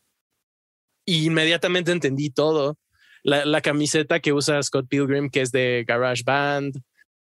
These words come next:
Young Neil, que tiene su Nintendo todo el tiempo y que le preguntan, "Ay, ¿y tú qué tocas?". <laughs> Pero en inglés es, "What do you play?". Y él dice, "Ay, pues Tetris,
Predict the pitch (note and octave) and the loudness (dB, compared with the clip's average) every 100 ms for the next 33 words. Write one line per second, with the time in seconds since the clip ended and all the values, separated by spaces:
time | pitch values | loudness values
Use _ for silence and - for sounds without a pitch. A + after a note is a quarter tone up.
0 | _ - C3+ D3+ D3 C#3 C#3 C#3 C3+ B2 | _ -6 -2 0 0 0 0 0 -2 -2
1 | C3+ C3 C3 C3 A#2+ A#2 C3+ C3 B2 B2+ | -2 -2 -2 -2 -4 -2 -2 -2 -2 -2
2 | A#2 C3+ C#3 C#3 C3 B2 B2 A#2+ A#2 A#2 | -2 -2 -2 0 0 0 -2 -4 -6 -4
3 | B2+ C#3 D#3+ G#3 F3+ - E3 - G3+ A3+ | -4 -2 0 0 -2 -4 -4 -2 -2 0
4 | F#3 F#3+ D#3+ C3+ - - - - C3+ - | 0 0 0 0 -4 -8 -14 -6 -2 -2
5 | - D3+ C#3+ A#2 - - - - D3 D3+ | -4 -2 0 -2 -6 -12 -14 -6 0 0
6 | C#3+ D3 E3 D3 D3+ C#3+ - C#3 D3+ F3+ | 2 2 2 2 0 -2 -4 -2 0 2
7 | F#3+ D3+ E3 D#3 D3 E3+ G3+ C3+ B2+ B2+ | 2 0 0 2 2 -2 -4 -2 -2 -2
8 | B2 B2+ B2 C#3 D#3+ E3+ D3 - D3 - | -4 -2 0 0 2 0 -2 -6 -4 0
9 | D3+ D#3 C#3+ C#3+ C3+ - - | -2 0 -2 -2 -2 -4 -6